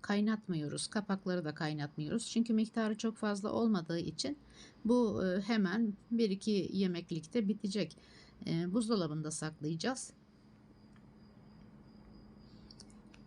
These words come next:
Bir huni yardımıyla kavanozumuzu dolduralım. Bu görmüş olduğunuz kavanoz beş yüz cc'lik, yarım kiloluk arkadaşlar.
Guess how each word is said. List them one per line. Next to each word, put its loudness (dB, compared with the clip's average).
Bir 4
huni 4
yardımıyla 0
kavanozumuzu 0
dolduralım. 0
Bu 2
görmüş 0
olduğunuz -2
kavanoz 0
beş -2
yüz -6
cc'lik, -6
yarım 2
kiloluk -6
arkadaşlar. -6